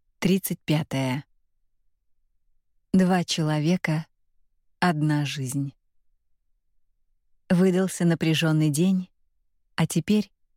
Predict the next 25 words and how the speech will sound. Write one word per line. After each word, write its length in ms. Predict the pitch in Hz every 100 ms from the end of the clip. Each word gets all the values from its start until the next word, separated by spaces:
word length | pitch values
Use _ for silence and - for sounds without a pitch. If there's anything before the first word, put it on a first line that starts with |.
| _
я 220 | - 180
направляюсь 680 | 175 165 165 160 165 160 -
в 80 | 151
мастерскую 800 | 156 151 160 143 - 160 151 151
Ника. 420 | 175 - - 170 _ _ _ _ _ _ _ _
Меня 320 | 175 175 170 170
зовёт 360 | 160 151 156
Холст. 540 | - 139 127 127 - _ _ _ _ _ _ _ _ _ _ _ _ _
Этим 380 | 185 170 165 160
вечером 480 | 156 175 - 151 147
я 180 | 143 151
намерена 480 | 151 156 156 147
наложить 540 | 147 147 147 147 165 -
последние 680 | - - 160 165 147 147
мазки 380 | 143 147 - 160
на 120 | 151
картину, 600 | 139 147 135 - 170 143 - _ _ _ _ _ -
которую 600 | 175 - 180 170 165 -
Изабель 580 | 175 147 151 151 175 165 - _ _ _
торопит 480 | 175 175 196 180 151
закончить 680 | 160 - 175 190 - 170 - -
для 220 | 156 156
своей 340 | - 156 151
следующей 640 | 147 156 156 147 147 - 151
выставки. 680 | 147 139 - - - 185